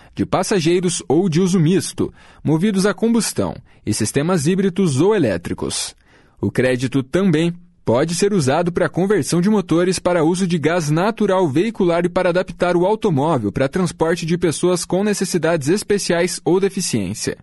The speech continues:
Outro destaque da entrevista foi o recorde alcançado na liberação de crédito da Fomento Paraná no mês de julho,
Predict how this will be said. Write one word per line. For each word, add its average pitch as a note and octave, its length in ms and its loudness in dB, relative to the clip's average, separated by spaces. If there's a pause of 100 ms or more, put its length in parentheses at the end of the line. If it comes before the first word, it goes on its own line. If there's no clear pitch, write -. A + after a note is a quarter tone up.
(580)
Outro A#2+ 260 -2
destaque C3+ 480 0
da C3+ 100 0
entrevista D#3 600 0
foi D#3+ 140 -2
o D#3+ 60 2
recorde D#3 400 0
alcançado D#3+ 480 -2
na E3 100 2
liberação E3+ 500 0
de E3 120 0
crédito B2+ 600 -2
da G#2+ 140 0
Fomento C#3+ 400 -2
Paraná D3+ 400 0
no D#3+ 100 2
mês E3 200 2
de D#3 200 0
julho, B2 520 0